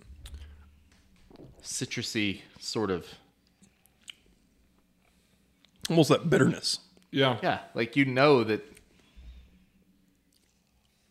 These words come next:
Speaker 1: if we didn't know it came in an orange cask, we'd be kinda guessing. Did it come?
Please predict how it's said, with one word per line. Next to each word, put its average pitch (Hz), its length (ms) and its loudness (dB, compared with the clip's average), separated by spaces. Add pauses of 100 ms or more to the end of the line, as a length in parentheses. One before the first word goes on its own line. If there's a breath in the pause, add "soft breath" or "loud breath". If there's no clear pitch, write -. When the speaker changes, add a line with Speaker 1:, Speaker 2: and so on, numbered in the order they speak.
(240)
Speaker 1:
if 131 100 -8
we 147 100 4
didn't 160 200 6
know 147 140 12
it 131 100 6
came 127 200 6
in 113 60 8
an 107 60 6
orange 107 260 4
cask, 107 300 6
we'd 104 140 -4
be 104 100 -2
kinda 101 280 2
guessing. 87 540 0 (120)
Did 95 120 -4
it 92 120 -8
come? 135 320 -6